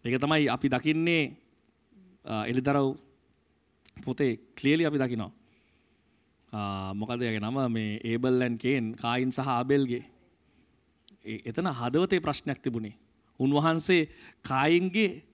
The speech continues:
හදවත චෙක් කරා. ආ, හදවත නපුරුයි. හදවත තිබුණේ වෙන තැනක.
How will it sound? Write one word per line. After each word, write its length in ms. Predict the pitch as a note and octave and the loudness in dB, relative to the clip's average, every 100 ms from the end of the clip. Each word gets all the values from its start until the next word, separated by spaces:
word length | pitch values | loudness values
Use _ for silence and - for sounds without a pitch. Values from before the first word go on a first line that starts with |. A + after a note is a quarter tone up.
| _ _ _ - | _ _ _ -8
හදවත 480 | - - E3 A3 A#3+ | -4 2 4 6 6
චෙක් 220 | A#3 - | 4 6
කරා. 260 | C#4 F#3 - - _ _ - - | 6 6 4 -8 _ _ -20 -18
ආ, 580 | F2+ G2 G2+ G2 F#2+ F2 | -10 -4 -2 -2 -4 -6
හදවත 460 | F2+ F#2+ A#2 B2 | -6 -6 -4 -2
නපුරුයි. 480 | C3+ C3+ C#3+ D#3+ B2 - _ _ _ _ _ _ _ _ _ _ _ _ - | 0 0 2 2 0 -4 _ _ _ _ _ _ _ _ _ _ _ _ -10
හදවත 440 | A2 A#2+ D#3+ F3 | -2 2 4 4
තිබුණේ 240 | E3 E3 D#3 | 4 4 4
වෙන 160 | C#3+ | 2
තැනක. 260 | B2 A2+ | -2 -4